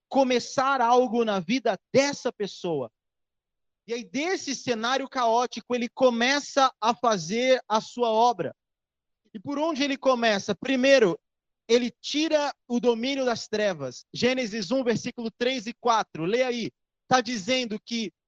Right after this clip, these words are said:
disse Deus, "Haja luz", e houve luz. Deus viu que a luz era boa e separou a luz das trevas. Então, a primeira coisa que Deus faz na obra da criação, mas também na nossa vida, é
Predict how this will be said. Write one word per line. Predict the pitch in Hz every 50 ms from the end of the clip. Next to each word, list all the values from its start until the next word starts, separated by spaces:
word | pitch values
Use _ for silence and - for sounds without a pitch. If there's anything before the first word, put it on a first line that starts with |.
| _ _ _ _ _ _ _ _ _ _ _ _ _ _ _ _ _ _
disse | - 208 269 254 - - 269
Deus, | 208 208 254 247 240 240 180 175
"Haja | 247 247 247 190 214 247 220
luz", | 214 220 226 254 277 302 330 311 - - - - _
e | - 226 226 247
houve | 254 262 196 220 262
luz. | 240 226 247 247 220 185 - 131 - - _ _ _ _ _ _
Deus | - 262 269 262 185 -
viu | 233 262 254 -
que | - 233
a | 214
luz | 220 233 262 254 190
era | 233 240 226 202
boa | 180 156 - 214 240 262 277 285 277 254 208
e | 233 226
separou | 196 - - - - 294 330 339 _ - 277 254 233 214 226 240 262 277 269 262
a | 226
luz | 220 202 208 240 277 294 277 214 202
das | 254 240 - -
trevas. | - - 247 240 247 262 269 233 185 160 123 - - - - - _ _ _ _ _ _ _ _ _ _ _ _ _ _ _ _ _ _ _ _ _ _ _ _ _ _ _
Então, | 220 262 302
a |
primeira | 254 302 294 285 330 330 330
coisa | - - 285 311 311 247 285
que | 285 - 269
Deus | - - 269 294 302 277 - - -
faz | - 247 247 277 311 294 262 196 156 - - - - _ _ _ _ -
na | 202 202 190 185
obra | 202 262 302 294 294 285
da | 285 269
criação, | - - 269 269 254 240 - - - 254 247 240 226 190
mas | 180 190 214 220 - -
também | 226 214 196 220 247 247
na | 226 202
nossa | - 180 202 247 233 - - 247 196 -
vida, | 180 220 247 233 226 214
é | 220 240 233